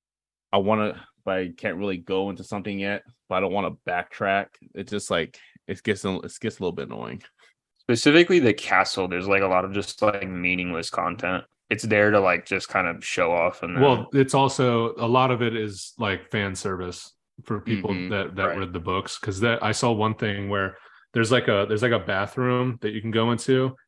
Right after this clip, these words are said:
Speaker 3: and there's no real reason to go in there. But the whole point of it is,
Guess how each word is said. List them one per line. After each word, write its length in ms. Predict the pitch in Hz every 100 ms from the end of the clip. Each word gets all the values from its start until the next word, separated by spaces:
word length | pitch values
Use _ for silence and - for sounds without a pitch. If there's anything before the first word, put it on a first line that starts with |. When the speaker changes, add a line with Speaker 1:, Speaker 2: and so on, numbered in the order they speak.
| _ _ -
Speaker 3:
and 160 | 110 110
there's 200 | 104 110
no 340 | 113 123 98
real 300 | 98 113 107
reason 500 | 90 98 104 120 127
to 120 | 123
go 240 | 98 101 92
in 100 | 104
there. 420 | 117 127 131 131 -
But 320 | 98 117 -
the 80 | 101
whole 180 | 117
point 280 | 113 120 117
of 80 | 107
it 80 | 107
is, 460 | 110 104 90 -